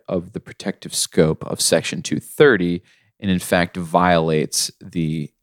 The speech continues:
Anti-Terrorism Act. So that's the claim that they are pursuing. The petition asks the court to decide whether Section two thirty, quote, "immunizes interactive computer services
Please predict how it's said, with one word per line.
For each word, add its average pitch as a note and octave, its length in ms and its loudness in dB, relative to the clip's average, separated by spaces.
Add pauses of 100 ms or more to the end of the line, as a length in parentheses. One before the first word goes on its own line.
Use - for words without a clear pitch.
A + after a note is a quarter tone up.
(100)
Anti-Terrorism F2 880 0
Act. - 340 -8
So - 160 -2
that's F2 220 -2
the - 120 -10
claim F2 320 0
that D#2+ 180 -10
they E2 120 -2
are - 300 -4
pursuing. - 640 2 (520)
The A2 60 -4
petition B2+ 520 2
asks G2 300 0
the F#2 100 -4
court - 360 -4
to - 80 -18
decide D3 580 2
whether E2 260 -2
Section F2+ 420 -2
two F#2 180 -2
thirty, E2+ 340 2
quote, - 340 2 (340)
"immunizes A#2 680 4
interactive G#2+ 580 2
computer G#2 480 0
services E2+ 600 -2